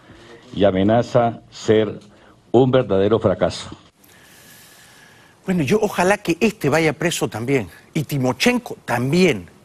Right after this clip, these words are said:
Speaker 2: y todos sus apandillados y cómplices y se-, secuaces. Eh, acá no está en juego la paz, no. Acá lo que está en juego es que esta gente no se ha arrepentido, y esta gente sigue quebrando la ley.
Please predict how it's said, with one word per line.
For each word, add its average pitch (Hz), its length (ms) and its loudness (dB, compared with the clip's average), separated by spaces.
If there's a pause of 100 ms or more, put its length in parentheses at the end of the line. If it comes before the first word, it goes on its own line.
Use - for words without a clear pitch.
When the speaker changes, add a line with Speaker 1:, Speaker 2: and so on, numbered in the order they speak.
(240)
Speaker 2:
y 180 100 0
todos 202 520 0
sus - 280 -6
apandillados 113 1040 -2
y 98 60 -14
cómplices 160 640 -2
y 107 60 -8
se-, 110 180 -10 (180)
secuaces. - 960 -2 (840)
Eh, 156 280 -8
acá - 220 -2
no 339 80 -2
está 330 160 -2
en 151 60 -6
juego 185 260 0
la 101 160 -2
paz, - 680 -4 (520)
no. 294 380 2 (520)
Acá 196 220 -2
lo 320 140 0
que 165 80 -4
está 277 140 -2
en 254 60 -2
juego 359 360 0
es 262 100 -2
que - 120 -2
esta - 180 -2
gente 285 320 0
no 277 120 2
se 294 140 0
ha 302 40 2
arrepentido, 220 880 -2 (460)
y 262 80 2
esta 285 180 0
gente 294 300 0
sigue 339 460 0
quebrando 262 500 2
la 143 140 2
ley. 240 540 0